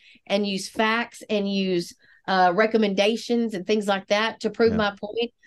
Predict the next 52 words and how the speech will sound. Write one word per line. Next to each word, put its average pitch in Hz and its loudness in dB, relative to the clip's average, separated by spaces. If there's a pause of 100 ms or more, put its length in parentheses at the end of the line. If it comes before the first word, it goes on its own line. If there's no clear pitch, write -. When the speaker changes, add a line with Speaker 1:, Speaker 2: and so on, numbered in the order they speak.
(180)
Speaker 1:
before 214 4
I 208 2
just 202 -10
got 196 -2
emotionally 175 -2
driven 160 -2
with 147 -2
it. - -10
And 190 0
so 196 2
Speaker 2:
Hmm. 190 -4
Speaker 1:
that 214 0
really 269 4
worked 285 0
well 277 0
for 160 -4
us. - -12 (520)
Um, 175 0 (180)
but 220 4
my 254 2
dad 453 2
and 381 0
my 277 2
brother 240 2
will 214 4
go 226 0
toe 226 -2
to 196 -6
toe 208 0
sometimes. 185 -4
It'll, 392 2
it'll 339 -2
be 302 2
real 233 4
awkward 214 -2
in 185 -4
there 175 0 (320)
for 240 2
anybody 247 4
that's 214 -2
not 220 0
family. 196 -2
And 214 2
I 285 2
just 349 -8
sit 247 0
back 233 -4
and 214 -4
sip 240 -2
on 214 2
my 208 2
drink, 202 -2